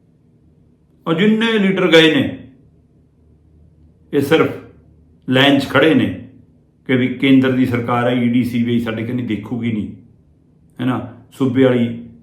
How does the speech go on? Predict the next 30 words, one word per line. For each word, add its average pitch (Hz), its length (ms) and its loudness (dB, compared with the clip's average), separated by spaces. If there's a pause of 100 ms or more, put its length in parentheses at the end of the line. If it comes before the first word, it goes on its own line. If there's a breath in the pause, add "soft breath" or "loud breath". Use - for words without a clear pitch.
(100)
ਜੇ, 123 360 -2
ਅਹ, 113 240 -6
ਵਿਜੀਲੈਂਸ 123 420 -2
ਤੰਗ 117 260 -4
ਕਰਦੀ 113 400 -4
ਆ 104 240 -6 (260)
ਤਾਂ 120 400 -4
ਘੱਟੋ 120 220 -6
ਘੱਟ 117 160 -6
ਕੇਂਦਰ 120 320 0
ਵਾਲੇ 117 160 -2
ਸਾਡੇ 107 280 -4
ਸਾਹ - 280 -2
ਰਹਿ 113 180 -2
ਗਏ, 120 80 -6
ਸਿਰਫ - 280 -8
ਇਸ 117 240 -2
ਲਈ 143 100 0
ਉੱਧਰ 139 220 -2
ਖੜ੍ਹੇ 143 220 -2
ਨੇ, 175 160 -2 (220 loud breath)
ਜਾਂ 160 120 2
ਪੰਜਾਬ 135 400 -2
ਦੇ 123 100 -4
ਹੱਕਾਂ 117 260 -6
ਦਾ 113 60 -6
ਵੀ 107 120 -8
ਕੋਈ - 140 -16
ਫਿਕਰ 104 200 -14
ਹੈਗਾ। 98 200 -16